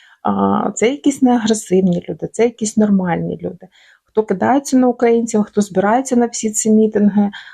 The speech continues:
А це от переважно, напевно, що люди, от, які надивилися оцієї всієї реклами.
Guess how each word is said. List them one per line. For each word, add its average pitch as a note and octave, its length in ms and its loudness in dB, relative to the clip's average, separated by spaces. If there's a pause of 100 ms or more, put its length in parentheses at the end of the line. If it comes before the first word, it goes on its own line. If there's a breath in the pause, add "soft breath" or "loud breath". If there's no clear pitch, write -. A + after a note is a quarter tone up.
А F#3 160 -2
це A#3 240 -2
от E4 220 0
переважно, A3+ 540 2
напевно, A3+ 500 4
що F#3+ 280 0
люди, A3+ 280 2
от, A#3 220 0
які G#3+ 360 0
надивилися G3 720 2
оцієї G#3 600 0
всієї F#3+ 380 2
реклами. E3+ 540 -2